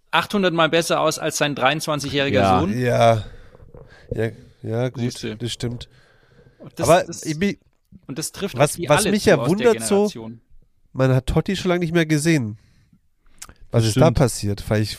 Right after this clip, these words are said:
Speaker 3: vielleicht ist der dann wirklich gealtert und er traut sich jetzt nicht mehr in die Öffentlichkeit, weil der früher so hübsch war.
Speaker 1: Nein, Totti ist unantastbar.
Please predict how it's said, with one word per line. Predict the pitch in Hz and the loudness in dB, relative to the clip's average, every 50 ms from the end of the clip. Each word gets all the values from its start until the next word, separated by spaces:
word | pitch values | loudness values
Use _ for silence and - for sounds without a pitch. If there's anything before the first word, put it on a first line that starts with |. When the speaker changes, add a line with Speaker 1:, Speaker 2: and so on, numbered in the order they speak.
| - - | -14 -8
Speaker 3:
vielleicht | - - 120 113 117 120 | -2 0 2 2 2 0
ist | 113 - | -2 -2
der | - 123 | 2 2
dann | 139 131 117 | 2 4 4
wirklich | 156 170 - - - - | 2 0 0 -6 -10 -8
gealtert | - - - - 107 104 - 107 101 - - | -6 -6 -4 -4 -6 -2 -2 -2 -2 -2 -4
und | - 110 | -4 -4
er | 113 110 | -4 -2
traut | - 107 127 135 - | 2 4 4 4 4
sich | - 135 | 4 0
jetzt | 117 - | 2 2
nicht | 127 117 117 | 0 2 4
mehr | 120 117 117 113 | 4 4 4 4
in | 110 | 2
die | 110 92 | 2 0
Öffentlichkeit, | 135 151 - - 110 101 - - - 101 95 98 - - - | 0 -2 -2 -4 -4 -4 -4 -4 -2 -2 -2 -2 -4 -6 -4
weil | 110 | -2
der | 110 110 | 0 0
früher | - - - 123 107 | 0 2 2 2 4
so | 104 107 | 6 4
hübsch | 123 151 - - - - | 4 4 2 0 -4 -4
war. | 95 98 101 101 - _ _ _ _ _ _ _ _ _ _ _ _ _ _ _ _ _ _ _ _ _ _ _ _ _ _ _ _ _ - _ _ | -2 -2 -4 -6 -8 _ _ _ _ _ _ _ _ _ _ _ _ _ _ _ _ _ _ _ _ _ _ _ _ _ _ _ _ _ -20 _ _
Speaker 1:
Nein, | 131 123 113 110 98 101 104 107 107 | -2 0 0 0 -2 -4 -6 -8 -8
Totti | - - 127 117 - 135 123 117 | -2 -2 -2 -2 0 -2 0 0
ist | 113 110 - - - - - - - - - - - - - - - - - - _ _ _ _ - - _ _ | 0 0 -2 -2 -2 -2 -2 -4 -6 -12 -18 -20 -20 -20 -20 -20 -20 -20 -20 -20 _ _ _ _ -20 -20 _ _
unantastbar. | 135 127 120 117 113 - 117 120 120 - - 120 117 113 107 | -6 -4 -4 -6 -6 -8 -10 -10 -12 -12 -10 -8 -8 -8 -8